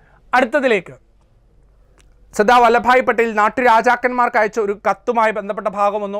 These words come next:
ഓർത്തു വെക്കണം. ഇന്ത്യ ചരിത്രത്തിൽ നിർണായകമായ ഘട്ടത്തിലാണ് നാം ഇപ്പോൾ. കൂട്ടായ പരിശ്രമത്തിലൂടെ നമുക്ക് രാജ്യത്തെ പുതിയ മഹത്വത്തിലേക്ക് എത്തിക്കണം. അതേസമയം തന്നെ ഐക്യത്തിൻ്റെ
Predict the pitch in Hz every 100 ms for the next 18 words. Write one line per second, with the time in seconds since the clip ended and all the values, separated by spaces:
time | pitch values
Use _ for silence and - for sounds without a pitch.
0 | 175 185 208 190 180 185 247 359 _ _
1 | _ _ 226 254 277 262 240 240 226 233
2 | 220 220 226 254 254 247 233 220 208 220
3 | 208 214 220 202 208 190 185 - _ _
4 | _ _ _ - 226 240 247 247 226 214
5 | 240 233 233 233 226 214 208 220 208 196
6 | 208 226 196 214 185 247 247 - _ _
7 | _ - 208 226 247 269 214 240 226 -
8 | 220 - 196 165 220 202 139 _ _ _
9 | _ _ _ _ - - 214 254 285 262
10 | 233 233 233 220 208 208 214 - 196 233
11 | 226 240 254 240